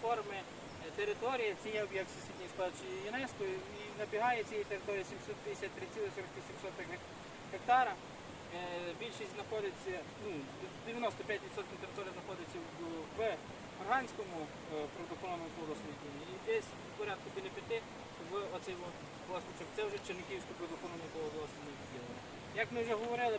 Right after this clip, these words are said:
перепад висоток, бачите, з сімсот десяти до тисяча п'ятсот тридцяти п'яти метрів. Е, що він спочатку букових, тому що основний акцент на те, що в нижніх частинах є, е, ліси, де вели-, значну частку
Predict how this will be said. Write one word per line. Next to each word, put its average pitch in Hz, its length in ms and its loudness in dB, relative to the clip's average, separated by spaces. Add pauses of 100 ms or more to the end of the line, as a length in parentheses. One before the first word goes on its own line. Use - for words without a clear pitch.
перепад 208 380 4
висоток, 196 320 -2 (100)
бачите, 175 320 -2
з - 220 -6
сімсот 202 340 -2
десяти 196 320 -4
до 190 100 -6
тисяча - 280 -4
п'ятсот 180 240 -6
тридцяти 185 380 -6
п'яти 202 240 -2 (120)
метрів. 254 300 0 (720)
Е, 330 600 2 (400)
що 226 100 4 (380)
він 240 100 0 (120)
спочатку 214 340 -2 (120)
букових, 233 320 0 (100)
тому 226 220 -2
що 214 80 2
основний 208 560 0
акцент 208 240 -2 (100)
на 196 60 -2 (100)
те, 214 140 2
що - 100 -6
в 202 80 -4
нижніх 185 280 -4
частинах 196 320 -4 (200)
є, 185 80 6
е, 330 920 -2
ліси, 214 400 4 (480)
де 185 240 8 (420)
вели-, 392 260 6
значну 214 280 2 (100)
частку 202 300 2